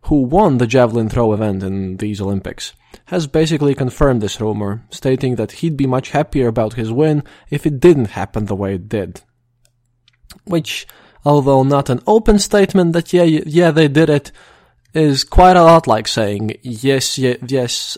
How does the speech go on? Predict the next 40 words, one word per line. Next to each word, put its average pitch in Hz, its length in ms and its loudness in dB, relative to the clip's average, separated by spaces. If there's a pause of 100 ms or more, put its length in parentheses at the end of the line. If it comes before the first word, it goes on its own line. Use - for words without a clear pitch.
they 117 220 -2
did 117 220 -2
it." - 400 -14 (1080)
There 143 360 0
also 180 340 0
were 107 280 0
numerous 180 500 2
incidents 110 460 -4
and 117 100 -6
accusations 120 640 -6
of 101 100 -12
Soviet 127 360 -4
officials 151 500 -6 (320)
using 190 300 2
their 135 160 0
authority 135 600 -4 (420)
to 131 100 -8
negate 131 320 -2
marks 139 340 -2
by 113 140 -4
opponents, 160 500 0
to - 140 -6
the 143 80 -4
point 151 300 0
that 135 240 -6
I 143 340 0
A 139 260 0
A 139 240 -2
F 160 300 -6
officials 120 600 -4 (280)
found 160 320 0
the 147 80 0
need 147 300 -2
to 139 80 -2
look 147 220 -2
over 139 340 0
the 123 220 -6
Soviet 147 280 0
officials' 120 460 -6
shoulders 151 520 0